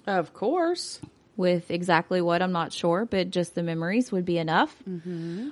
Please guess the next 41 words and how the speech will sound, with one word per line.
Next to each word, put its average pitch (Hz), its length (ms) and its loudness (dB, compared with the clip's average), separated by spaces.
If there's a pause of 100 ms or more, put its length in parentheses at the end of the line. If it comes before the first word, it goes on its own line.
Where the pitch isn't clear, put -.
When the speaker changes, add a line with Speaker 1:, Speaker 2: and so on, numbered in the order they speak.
Speaker 2:
According 226 500 8
to 254 80 4
Archie's 180 460 4
story, 196 520 2
two 220 320 0
old 220 180 4
Indians 208 520 2
and 190 100 2
a 180 40 4
young 180 300 4
Indian 185 420 2
rushed 175 400 2
up 208 180 2
to 226 120 0
the 214 100 4
door 185 360 2
soon 190 320 -2
after 190 340 2
the 202 160 0
opening 190 400 0
of 180 160 0
the 185 140 2
morning 175 340 2
session. 160 560 -4 (540)
The 196 120 6
master, 208 520 6
surmising 196 600 2
their 233 160 2
object, 190 600 2
prayed 196 280 4
for 208 160 0
them 196 180 2
to 190 140 -4
only 190 300 0
take 196 280 -2
his 233 260 2
life 180 380 2
and 190 140 -2
spare 175 300 0
the 175 100 0
children, 175 600 -2